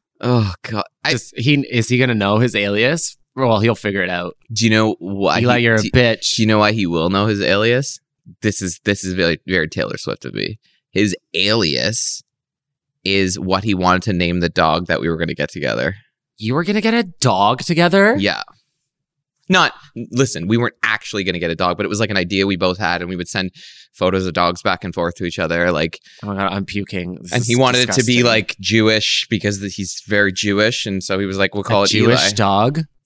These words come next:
Speaker 1: <laughs> Convert it?
Speaker 2: Oh, a Jewish name. Oh my God, I'm so
Speaker 1: No, he
Speaker 2: stupid.
Speaker 1: wanted, no, he wanted to circumcise the dog. <coughs> Give it, like, a bris.
Speaker 2: Oh my God.
Speaker 1: The dog was gonna convert. Anyways, that's why
Speaker 2: Do
Speaker 1: I did
Speaker 2: people
Speaker 1: it. It's
Speaker 2: circumcise dogs? I wouldn't think so.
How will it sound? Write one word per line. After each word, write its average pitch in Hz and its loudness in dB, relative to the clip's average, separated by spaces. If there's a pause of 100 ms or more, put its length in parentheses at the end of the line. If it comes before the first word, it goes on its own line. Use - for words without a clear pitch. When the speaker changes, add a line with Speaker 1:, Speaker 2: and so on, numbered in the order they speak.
(200)
Speaker 1:
<laughs> - -8
Convert 131 4
it? 175 6
Speaker 2:
Oh, 196 4
a 202 4
Jewish 185 4
name. 160 4 (100)
Oh 160 4
my 160 4
God, 143 2
I'm 147 -4
so - 2
Speaker 1:
No, 147 4
he 143 4
Speaker 2:
stupid. 151 4
Speaker 1:
wanted, 127 2
no, 147 4
he 147 6
wanted 139 2
to 135 -2
circumcise 120 0
the 98 0
dog. 104 0 (140)
<coughs> - -10
Give 120 0
it, 95 0
like, 110 2
a 98 0
bris. 104 0 (360)
Speaker 2:
Oh 98 -8
my 92 -4
God. 85 -4
Speaker 1:
The 117 -6
dog 135 0
was 127 -4
gonna 107 -4
convert. 95 0
Anyways, 120 2
that's 117 -2
why 120 0
Speaker 2:
Do 104 2
Speaker 1:
I 98 2
did 110 2
Speaker 2:
people 101 4
Speaker 1:
it. 98 2 (120)
It's 143 -4
Speaker 2:
circumcise 156 -2
dogs? 147 0
I 139 0
wouldn't 147 0
think 110 -4
so. 90 -4